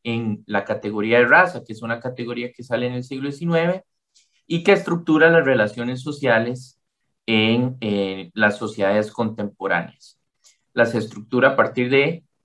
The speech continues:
eh, procesos constantes de exclusión, de vulnerabilización, de violencia estructural, a, eh, poblaciones, de procesos de racialización, que es más o menos en donde se crean los mitos y las ideas en relación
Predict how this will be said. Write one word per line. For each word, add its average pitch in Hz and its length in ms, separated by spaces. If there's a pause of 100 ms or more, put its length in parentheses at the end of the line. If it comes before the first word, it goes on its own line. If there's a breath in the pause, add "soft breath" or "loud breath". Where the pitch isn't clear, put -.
(300)
eh, 98 560 (440)
procesos 113 560
constantes 110 680
de 107 80
exclusión, 165 1040 (520)
de 113 120
vulnerabilización, 107 1300
de 120 100
violencia 110 480
estructural, 139 920 (400)
a, 127 520
eh, 107 300
poblaciones, 110 680
de 123 80
procesos 117 520
de 131 140
racialización, 117 1160
que 110 140
es 107 80
más 120 220
o 131 40
menos 123 360
en 110 120
donde 104 400 (240)
se 110 220
crean 135 540
los 110 220
mitos 143 560
y 123 60
las 107 220
ideas 113 340
en 135 80
relación 120 640